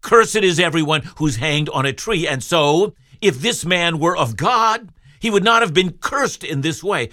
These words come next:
So instead of the religious leaders being discredited, they needed to have Jesus be discredited. But Pilate's a tough guy. You know, the Roman historian Philo reported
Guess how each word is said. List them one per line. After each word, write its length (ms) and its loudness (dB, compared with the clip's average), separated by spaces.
So 300 0
instead 400 -2
of 220 0
the 240 -2
religious 480 -2
leaders 320 -2
being 300 -6
discredited, 680 -4
they 160 -2
needed 260 -2
to 80 -4
have 240 -4
Jesus 460 -6
be 160 -10
discredited. 720 -10
But 120 -16
Pilate's 360 -6
a 40 -10
tough 340 -4
guy. 320 -4
You 80 -6
know, 40 0
the 100 -2
Roman 260 2
historian 480 -2
Philo 460 -2
reported 560 -2